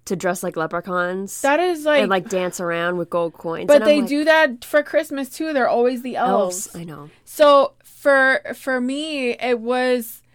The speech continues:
Speaker 2: I don't know what was more exhilarating for me was to watch Marla in action or see Peter in this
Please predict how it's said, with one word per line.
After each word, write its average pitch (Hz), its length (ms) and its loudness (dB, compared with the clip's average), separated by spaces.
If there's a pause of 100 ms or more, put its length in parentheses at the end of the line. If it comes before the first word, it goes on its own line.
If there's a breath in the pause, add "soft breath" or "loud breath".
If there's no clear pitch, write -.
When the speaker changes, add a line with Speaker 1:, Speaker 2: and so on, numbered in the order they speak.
(300 soft breath)
Speaker 2:
I 269 160 0
don't 339 160 -4
know 330 160 -2
what 233 380 2
was 233 420 0
more 214 320 -6
exhilarating 220 680 -4
for 240 140 -6
me 233 160 -2
was 220 180 -6
to 226 140 -4
watch 208 500 -4 (120)
Marla 214 840 0 (360)
in 226 180 0
action 254 720 -4 (380 soft breath)
or 226 540 6 (1000)
see 240 440 -4
Peter 240 480 0
in 220 360 -2
this 214 320 -4